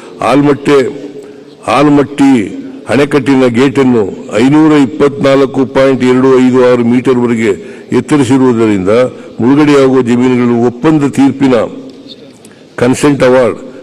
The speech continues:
ಮುಖಾಂತರ ಒಂದೇ ಹಂತದಲ್ಲಿ ಭೂಸ್ವಾಧೀನಪಡಿಸಿಕೊಂಡು ರೈತರಿಗೆ ಪರಿಹಾರ ವಿತರಣೆಗಾಗಿ ಕ್ರಮ ವಹಿಸಲಾಗುವುದು. ಅಲ್ಲದೆ ಎರಡು ಪಾಯಿಂಟ್ ಸೊನ್ನೆ ಒಂದು ಲಕ್ಷ ಎಕರೆ ನೀರಾವರಿ ಸಾಮರ್ಥ್ಯ ಕಲ್ಪಿಸುವ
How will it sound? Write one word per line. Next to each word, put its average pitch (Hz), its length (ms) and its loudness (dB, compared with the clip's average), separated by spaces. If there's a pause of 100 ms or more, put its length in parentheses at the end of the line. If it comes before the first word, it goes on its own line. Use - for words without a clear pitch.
ಮುಖಾಂತರ 131 420 -2
ಒಂದೇ 135 440 2
ಹಂತದಲ್ಲಿ 131 840 0 (100)
ಭೂಸ್ವಾಧೀನಪಡಿಸಿಕೊಂಡು 127 1200 0
ರೈತರಿಗೆ 127 500 0 (360)
ಪರಿಹಾರ 131 260 2
ವಿತರಣೆಗಾಗಿ 123 800 0
ಕ್ರಮ 117 200 -2
ವಹಿಸಲಾಗುವುದು. 113 760 0 (420)
ಅಲ್ಲದೆ 113 400 2 (1700)
ಎರಡು 151 460 2 (240)
ಪಾಯಿಂಟ್ 143 320 0
ಸೊನ್ನೆ 139 260 2
ಒಂದು 135 540 2 (360)
ಲಕ್ಷ 131 240 -2
ಎಕರೆ 139 340 2
ನೀರಾವರಿ 131 460 2
ಸಾಮರ್ಥ್ಯ 123 460 0
ಕಲ್ಪಿಸುವ 110 540 0